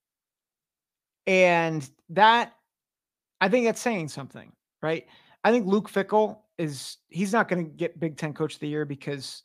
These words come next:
I think people expected more out of Wisconsin. But the reality is, I, I think Wisconsin at home is really hard to play. And I do think this,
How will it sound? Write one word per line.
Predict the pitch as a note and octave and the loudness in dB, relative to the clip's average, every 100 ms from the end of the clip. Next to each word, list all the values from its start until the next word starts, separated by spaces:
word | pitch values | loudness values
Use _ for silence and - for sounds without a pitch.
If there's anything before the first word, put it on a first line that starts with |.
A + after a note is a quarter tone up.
| _ D#3+ | _ -8
I | |
think | D3+ D3+ | -8 -8
people | F3 E3+ D#3 | -8 -8 -10
expected | C#3 - - C#3+ D3+ C3+ | -12 -12 -10 -10 -10 -12
more | C3+ C#3+ D3+ | -10 -6 -2
out | D#3 | -2
of | D#3+ | -2
Wisconsin. | D#3+ - E3 D#3+ - E3 - _ _ _ _ _ _ | -4 -6 -6 -6 -6 -8 -10 _ _ _ _ _ _
But | G3+ G3+ | -4 0
the | G3 | 2
reality | G#3 A3 B3+ B3 G#3 E3 | 2 2 2 2 2 0
is, | C3+ - | -4 -4
I, | E3+ E3 | -4 -2
I | F3+ | -4
think | F3 B3 B3 | -2 -6 -4
Wisconsin | C4+ - - E3 E3 F3 E3 D#3+ D3+ _ _ _ _ | -6 -6 -6 -6 -6 -6 -6 -8 -12 _ _ _ _
at | F#3 G3+ - | 2 2 0
home | - E3+ E3+ G3 G#3 G#3+ - _ _ _ _ _ _ _ _ G3 | -2 2 2 0 -4 -6 -12 _ _ _ _ _ _ _ _ 2
is | F3+ C#3 - - _ _ - | 2 2 -8 -18 _ _ -16
really | C#3 D3 D#3+ F3 F3+ | -12 -2 2 4 2
hard | D#3+ E3+ | 2 0
to | D3+ | -2
play. | - D3+ D3 F3 F#3+ _ _ _ _ _ - | -6 -6 -4 -6 -8 _ _ _ _ _ -4
And | E3+ | -2
I | F3 | 0
do | C#3+ G3+ | -2 -4
think | G#3 A3+ F3 | -2 -6 -6
this, | E3 C#3+ | -10 -10